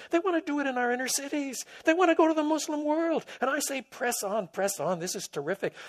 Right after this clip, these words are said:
Christ says, "I will build my church, and the gates of hell shall not prevail against it." So let persecution or trouble or d-, disjointedness from the culture come, or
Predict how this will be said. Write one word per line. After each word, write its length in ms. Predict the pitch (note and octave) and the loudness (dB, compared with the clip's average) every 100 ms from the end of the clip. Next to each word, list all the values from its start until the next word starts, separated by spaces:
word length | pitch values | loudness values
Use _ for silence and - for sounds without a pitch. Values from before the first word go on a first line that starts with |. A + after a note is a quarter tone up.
| - - | -14 -10
Christ 440 | - D#3 G#3+ - - - | -2 0 0 -6 -16 -8
says, 380 | - D3+ D3 D3 - | -2 0 0 -2 0
"I 220 | - F3+ | 2 2
will 240 | C3 D3+ F#3 | 0 -2 -2
build 400 | - B2+ F3+ - | -2 -2 -2 -6
my 180 | B2 | -8
church, 400 | D#3 - A#2+ - - | -6 -6 -8 -8 -6
and 140 | - C3+ | -2 -2
the 60 | |
gates 320 | B2+ G2+ C#3 C3+ | -2 -6 -6 -6
of 80 | |
hell 240 | - G#2+ B2+ | -4 -4 -2
shall 180 | - G2+ | -4 -6
not 300 | G2 A#2 - | -6 -6 -6
prevail 340 | A2+ G2+ G#2+ | -8 -6 -6
against 420 | G#2+ D#2+ D#2+ - | -8 -10 -10 -6
it." 240 | B2+ G#2 _ _ _ _ _ _ _ _ _ _ _ _ _ _ _ _ _ _ _ _ | -6 -6 _ _ _ _ _ _ _ _ _ _ _ _ _ _ _ _ _ _ _ _
So 260 | - - D3 | -12 -2 0
let 280 | B2+ B2 - | 2 0 -2
persecution 640 | B2 - A2+ G#2 G2+ - | -10 -10 -12 -14 -14 -14
or 80 | G2 | -16
trouble 480 | F#2+ - F#2+ G2+ F#2+ | -14 -10 -8 -8 -8
or 180 | G2 F#2+ _ _ _ E3+ - D3+ D3 | -8 -10 _ _ _ -20 -20 -20 -14
d-, 80 | F3+ | -8
disjointedness 800 | A3 - A3 A#3 A#3 G#3+ A3 - | -6 -4 0 0 -2 -6 -8 -8
from 140 | G3+ | -10
the 80 | G3 | -12
culture 440 | - F#3+ G3 G#3 | -6 -6 -6 -10
come, 400 | F#3 F3+ F#3 F#3 | -10 -6 -6 -4
or 120 | D#3+ | -8